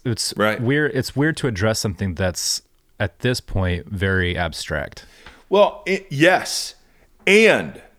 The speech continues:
Speaker 2: and Tim, when, when he says it's, we're not good at grief,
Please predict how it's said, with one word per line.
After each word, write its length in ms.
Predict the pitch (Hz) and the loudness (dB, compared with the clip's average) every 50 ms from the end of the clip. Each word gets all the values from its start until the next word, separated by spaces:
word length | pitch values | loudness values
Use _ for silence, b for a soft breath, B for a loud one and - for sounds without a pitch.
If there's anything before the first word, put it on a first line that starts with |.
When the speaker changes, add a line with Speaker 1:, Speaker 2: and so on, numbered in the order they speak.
| _ _ _ _ _ _ _ _ _ _ _ _ _ _ _ _ _ _ | _ _ _ _ _ _ _ _ _ _ _ _ _ _ _ _ _ _
Speaker 2:
and 460 | 165 185 208 214 185 143 117 104 - | 4 6 8 8 6 6 4 0 -4
Tim, 420 | - - 117 95 82 73 69 69 _ _ _ _ _ _ _ _ _ _ _ _ _ _ _ - | -4 -4 -4 -4 -4 -6 -10 -16 _ _ _ _ _ _ _ _ _ _ _ _ _ _ _ -2
when, 260 | 135 139 151 160 156 | 0 0 0 0 -2
when 200 | 156 151 151 156 | -4 -4 -4 -4
he 100 | 151 143 | -4 -4
says 720 | 143 - - 180 175 175 165 160 156 139 - - - - - - | -6 -4 0 2 4 4 4 4 4 2 -4 -8 -10 -12 -4 0
it's, 340 | 135 139 139 - - - - | 0 0 0 -4 -12 -12 -14
we're 380 | 135 131 - 135 165 143 143 151 | -14 -14 -12 -2 0 0 4 4
not 240 | 170 180 - - - - - - _ _ 117 | 4 2 2 -2 -8 -20 -20 -20 _ _ 0
good 140 | 143 147 160 | 0 0 0
at 120 | 135 127 | -2 -4
grief, 500 | 117 120 131 127 117 120 127 - - - | -6 -4 -2 -2 -2 -4 -6 -6 -12 -20